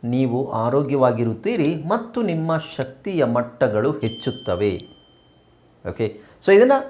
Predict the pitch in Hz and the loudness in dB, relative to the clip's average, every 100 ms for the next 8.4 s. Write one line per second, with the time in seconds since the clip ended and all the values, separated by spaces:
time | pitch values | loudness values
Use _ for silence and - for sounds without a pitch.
0 | - 175 247 - 214 233 277 180 208 - | -4 0 0 4 6 6 4 6 4 4
1 | - _ _ - - 160 156 143 123 110 | -12 _ _ -8 0 0 4 4 4 2
2 | 101 139 202 - - - - - 190 247 | -2 -2 -2 -4 -20 -20 -16 0 4 4
3 | 202 185 226 185 175 165 165 131 156 156 | 6 4 2 0 2 4 4 4 2 2
4 | 160 151 143 131 147 135 135 131 131 117 | 0 2 2 2 0 2 2 2 0 -2
5 | 113 104 - 104 101 131 - - - - | -2 -6 -6 -4 -2 -4 -4 -10 -18 -2
6 | 147 - - 143 165 185 170 165 151 151 | -2 -2 -6 -2 0 2 0 2 2 2
7 | - 190 156 156 180 156 139 143 139 131 | 4 4 4 0 -2 -2 -2 0 0 0
8 | 123 123 110 143 | -2 -2 -4 -2